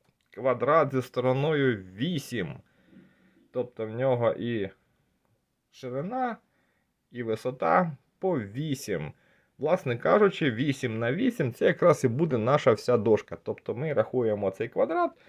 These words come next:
що є у нас нашою дошкою, яка утворюється з восьми маленьких кубиків по довжині,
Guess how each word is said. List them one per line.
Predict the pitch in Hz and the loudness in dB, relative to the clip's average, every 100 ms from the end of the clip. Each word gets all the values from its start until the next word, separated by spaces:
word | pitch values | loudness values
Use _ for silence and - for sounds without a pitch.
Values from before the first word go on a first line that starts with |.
| - | -20
що | - - 180 | -12 -2 0
є | 120 120 165 | 0 0 4
у | 143 | 4
нас | 120 120 123 - | 4 4 2 0
нашою | 113 107 - 120 147 | 0 0 2 2 4
дошкою, | 214 247 - 160 | 4 4 2 0
яка | 123 139 | 2 6
утворюється | 120 98 127 131 95 - 104 - _ _ _ - | 6 6 4 4 2 2 0 0 _ _ _ -12
з | 104 | -4
восьми | 113 120 120 107 | -4 -2 -4 0
маленьких | 101 101 95 92 92 | 4 4 2 -4 -12
кубиків | - - 95 90 - 78 82 _ _ _ _ _ _ _ _ _ _ _ _ _ _ _ _ | -12 -10 -6 -6 -6 -8 -8 _ _ _ _ _ _ _ _ _ _ _ _ _ _ _ _
по | - | -10
довжині, | 127 135 131 202 302 311 147 | 0 2 2 -2 -4 -6 -6